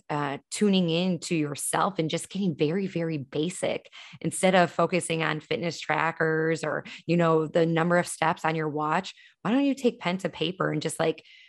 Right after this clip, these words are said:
write down exactly how your body and your mind is feeling? And is it telling you it's tired? Is it telling you that, uh, it's cranky? Is it telling you that it's,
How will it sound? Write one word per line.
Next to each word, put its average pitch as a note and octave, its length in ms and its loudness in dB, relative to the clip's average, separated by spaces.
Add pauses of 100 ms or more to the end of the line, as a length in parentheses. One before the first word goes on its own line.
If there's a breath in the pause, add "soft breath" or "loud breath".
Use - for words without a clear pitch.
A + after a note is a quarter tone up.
(160)
write E3 460 0
down D#3+ 480 2
exactly D#3+ 1040 0
how D#3 640 2
your D3+ 640 -2
body D3+ 760 -2
and D3+ 420 -4
your D#3 160 2
mind D3+ 720 -2 (220 soft breath)
is D3+ 240 -2
feeling? E3+ 600 -2
And - 240 -6 (260 loud breath)
is D3+ 100 0
it E3 140 0
telling E3+ 320 0
you F3+ 100 2
it's G3 200 -2
tired? F#3 480 -2
Is E3 120 -4
it D#3+ 120 -6
telling E3+ 400 0
you F3 320 2 (340 loud breath)
that, D#3+ 500 4
uh, D#3 400 0
it's F#3 200 -2
cranky? E3 720 0 (200 loud breath)
Is D#3+ 140 2
it F3 120 0
telling F3 280 2
you F#3+ 240 2
that F#3+ 140 4
it's, F#3+ 220 -2